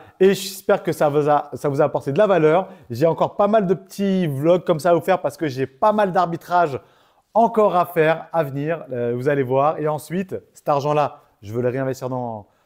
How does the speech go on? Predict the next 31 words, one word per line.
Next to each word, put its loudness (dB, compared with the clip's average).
dans -4
d'autres 0
investissements. -4
Et 4
je 2
vais 4
vous 4
le -6
partager -2
en -2
même -2
temps, -2
euh, -6
par 0
la -2
suite. -20
Allez, -2
n'hésitez -8
pas 2
à 4
liker, 0
partager 0
et 4
me -4
poser -4
des -8
questions, -6
prendre -8
rendez-vous -2
en -2
dessous. -6